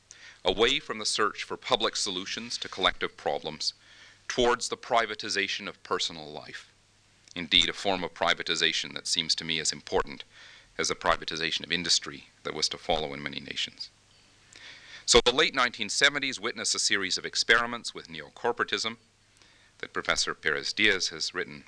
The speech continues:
prominently about, and others as well, an attempt to use the state and the public sphere to deal with economic decline.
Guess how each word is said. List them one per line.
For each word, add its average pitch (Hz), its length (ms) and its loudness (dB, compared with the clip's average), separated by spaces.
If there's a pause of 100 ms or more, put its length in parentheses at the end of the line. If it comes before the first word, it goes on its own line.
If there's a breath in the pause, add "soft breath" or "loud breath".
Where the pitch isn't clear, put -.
prominently 80 560 -6
about, 98 360 2
and 76 260 -16 (300)
others 80 340 -2
as 80 160 -4
well, 92 300 2 (460 loud breath)
an 101 80 6
attempt 120 400 4
to 101 80 0
use 95 260 -2
the 82 80 -4
state 147 460 4
and 98 100 -6
the 87 60 -10
public 101 400 0
sphere 107 460 2
to 101 160 -8
deal 92 280 -4
with 85 140 -8
economic 82 480 -4
decline. 156 520 -2